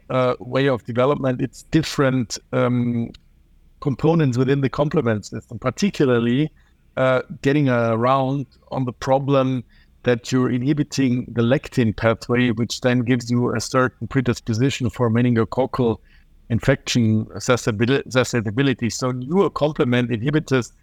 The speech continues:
try to be more specific in inhibiting just the, um, alternative pathway, um, and, and that might give them even a better safety profile. So I think there is a lot to come, um, and that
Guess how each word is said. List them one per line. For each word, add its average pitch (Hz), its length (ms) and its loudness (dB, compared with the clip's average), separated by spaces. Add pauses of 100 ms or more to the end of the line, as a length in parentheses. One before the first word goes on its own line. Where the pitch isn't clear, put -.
(300)
try 127 180 2
to 123 100 -10
be 123 140 -2
more 123 280 0
specific 139 640 -2
in 113 120 2
inhibiting 123 760 0 (500)
just - 400 0 (380)
the, 120 460 2
um, 120 440 2
alternative 123 720 -2
pathway, 135 600 0 (500)
um, 123 720 0 (120)
and, 123 520 -2
and 147 120 -2
that 156 160 2
might 131 280 2 (760)
give 131 160 0
them 127 300 2
even 156 240 2
a 120 60 2
better 127 360 0
safety 127 440 -2
profile. 113 600 -6
So 135 200 0
I 127 60 2
think 185 280 -2
there 143 120 2
is 127 140 0
a 127 60 2
lot 123 420 -2
to - 120 -6
come, 147 460 0 (500)
um, 127 520 0
and 123 180 -2
that 127 160 2